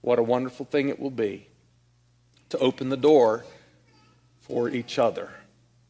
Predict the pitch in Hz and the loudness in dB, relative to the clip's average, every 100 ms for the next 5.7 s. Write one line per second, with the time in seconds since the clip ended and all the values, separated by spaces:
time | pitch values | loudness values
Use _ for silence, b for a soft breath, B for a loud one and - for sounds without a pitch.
0 | _ _ _ _ _ _ _ - 156 147 | _ _ _ _ _ _ _ 6 8 8
1 | 113 - - - _ _ _ - - 147 | 2 -6 -12 -16 _ _ _ -6 4 4
2 | 123 - - _ _ _ - 131 131 147 | 4 -8 -20 _ _ _ -8 -2 6 6
3 | 127 104 - - _ _ _ _ _ _ | 6 2 -10 -20 _ _ _ _ _ _
4 | _ _ _ _ _ _ - 214 214 208 | _ _ _ _ _ _ 6 6 8 4
5 | - - 220 226 214 202 165 | 4 8 8 8 4 2 -4